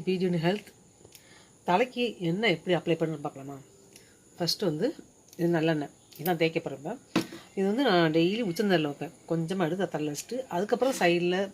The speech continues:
பேக் சைட்லலாம் கீழே நல்லி தேய்க்கலாம்.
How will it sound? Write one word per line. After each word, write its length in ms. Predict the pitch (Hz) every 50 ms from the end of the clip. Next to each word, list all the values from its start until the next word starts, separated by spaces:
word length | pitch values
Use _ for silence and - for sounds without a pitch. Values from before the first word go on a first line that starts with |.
| 180 160
பேக் 220 | 160 165 170 - -
சைட்லலாம் 380 | 170 147 147 139 165 254 330 - - _ _ - - - - - - - - - - - - - - - - - - - - - - _ - - - _ _ _ _ _ _ - _ _ _ - _ _ _ _ _ _ _ _ _ _ _ _ _ _ -
கீழே 200 | 220 240 247 220
நல்லி 180 | 180 156 151 -
தேய்க்கலாம். 280 | 151 139 135 160 -